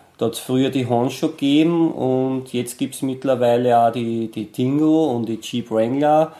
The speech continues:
Die hab ich selber jetzt, die ist auch vom Radstand ein bisschen länger, also die alte Honcho Sa-, äh, Chassis ist eigentlich so ident mit der neuen Chassis, nur es ist vom Radstand her eine Spur kürzer. Die alte Chassis hat zweihundertneunzig und die neue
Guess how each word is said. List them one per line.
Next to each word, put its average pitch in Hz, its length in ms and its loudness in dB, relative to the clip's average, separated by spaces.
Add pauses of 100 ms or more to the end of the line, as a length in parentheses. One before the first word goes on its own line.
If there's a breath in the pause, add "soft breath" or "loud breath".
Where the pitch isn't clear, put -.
(460 loud breath)
Die 123 160 -2
hab 123 160 -2
ich 117 140 -4
selber 120 340 2
jetzt, 147 380 0
die 123 180 2
ist 123 140 -2
auch 120 100 2
vom 120 180 -6
Radstand 120 480 0
ein 117 60 -2
bisschen 123 340 -4
länger, 120 360 0
also 120 260 0
die 113 160 -6
alte 123 320 -2
Honcho 127 340 -2
Sa-, 127 280 -4
äh, 123 120 0
Chassis 135 680 -4 (460 loud breath)
ist - 300 -8
eigentlich 139 720 2 (220)
so 143 300 0
ident 139 520 2
mit 135 180 -4
der 131 100 0
neuen 120 320 2
Chassis, 151 520 0
nur 143 200 2
es 127 100 -6
ist 131 140 -6
vom 127 200 -4
Radstand 135 640 0
her 135 340 2
eine - 140 0
Spur 139 320 -6
kürzer. 135 500 0
Die 127 140 -2
alte 117 260 2
Chassis 127 400 -2
hat 123 140 -2
zweihundertneunzig 113 880 0
und 117 100 -2
die 117 80 -2
neue 110 240 0